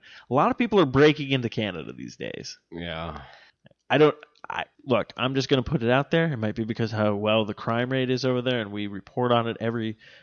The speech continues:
Speaker 1: every
Speaker 2: That's
Speaker 1: week or every
Speaker 2: why.
Speaker 1: so often that
Speaker 2: It's
Speaker 1: people are like,
Speaker 2: having
Speaker 1: "I
Speaker 2: nothing
Speaker 1: wanna
Speaker 2: in
Speaker 1: live
Speaker 2: our
Speaker 1: there.
Speaker 2: show, yeah.
Speaker 1: I wanna live there."
Speaker 2: Yeah.
Speaker 1: Okay, and this is what we're gonna end on, and it is golden for this week's Scan B C. Hashtag Langley.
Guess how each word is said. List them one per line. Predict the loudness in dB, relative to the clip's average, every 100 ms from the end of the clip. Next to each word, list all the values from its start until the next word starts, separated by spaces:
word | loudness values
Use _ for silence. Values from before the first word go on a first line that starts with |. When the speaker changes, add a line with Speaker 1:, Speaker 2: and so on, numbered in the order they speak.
| _
Speaker 1:
every | -4 -2
Speaker 2:
That's | -2
Speaker 1:
week | 2 0 2
or | 0
every | 2 2
Speaker 2:
why. | 2
Speaker 1:
so | 2
often | 2 2 2
that |
Speaker 2:
It's | 2
Speaker 1:
people | 4 6
are |
like, | 6
Speaker 2:
having | 6
Speaker 1:
"I | 6
Speaker 2:
nothing | 4 4
Speaker 1:
wanna |
Speaker 2:
in | 4
Speaker 1:
live | 4
Speaker 2:
our | 4
Speaker 1:
there. | 2
Speaker 2:
show, | -2 -4 -6 -4 -4 -4
yeah. | -4
Speaker 1:
I | -4
wanna | -4 -8
live | -10 -12
there." | -14 -16 _ _ -14
Speaker 2:
Yeah. | -10 -10 -12 -16 -20 _ -20 -20 _ -20 _ 2
Speaker 1:
Okay, | 4 4 4 2 2
and | 2 2
this | 4
is | 6 8
what | 6
we're | 6
gonna | 6 4
end | 2 0 0
on, | -2 -2 -4
and | -6
it | -6 -4
is | -4 -4 -8 -14 -8
golden | -4 -4 -6 -12 -16 -18 _ _ _ _ _ -20 _ _ -14 -6
for | -2 -2
this | -4 -6
week's | -8 -6
Scan | -2 -2 -2
B | -6 -6
C. | -4 -6
Hashtag | 0 0 0 2 2 4
Langley. | 6 6 6 6 6 2